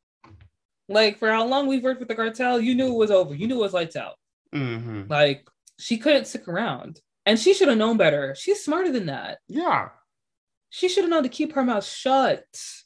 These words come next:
Speaker 1: All right? Invest that money in something else, girl. Like, what are we doing?
Speaker 2: Slowly invest in, like, the stock market or something,
Speaker 1: Right.
Speaker 2: you know? At least nobody's suspicious of that.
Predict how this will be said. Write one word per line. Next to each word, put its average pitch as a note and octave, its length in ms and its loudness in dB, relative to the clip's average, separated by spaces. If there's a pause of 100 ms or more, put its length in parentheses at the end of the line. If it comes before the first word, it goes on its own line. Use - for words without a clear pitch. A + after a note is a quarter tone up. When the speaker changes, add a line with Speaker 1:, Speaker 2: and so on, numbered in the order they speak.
(460)
Speaker 1:
All E3 80 -6
right? F3 260 0
Invest B3 360 0
that A#3 160 2
money A3+ 240 -2
in G3+ 80 -4
something G3 320 -4
else, F3 340 -2
girl. C#3+ 500 -6 (680)
Like, E3+ 100 -4
what G#3 100 0
are C#4 40 -2
we A3+ 100 -6
doing? C#3+ 600 -6 (240)
Speaker 2:
Slowly G3+ 520 0
invest F#3 420 -4
in, G3 140 -4
like, F#3 160 -4
the D#3+ 100 0
stock D3+ 480 2
market D#3 360 0
or G#2+ 60 -2
something, C3+ 340 0
Speaker 1:
Right. G#2+ 300 0
Speaker 2:
you A#2 140 -2
know? A#2+ 140 0
At - 80 0
least D#3+ 220 2
nobody's D#3 420 2
suspicious C3 680 -4
of G#2+ 140 -6
that. A2+ 420 2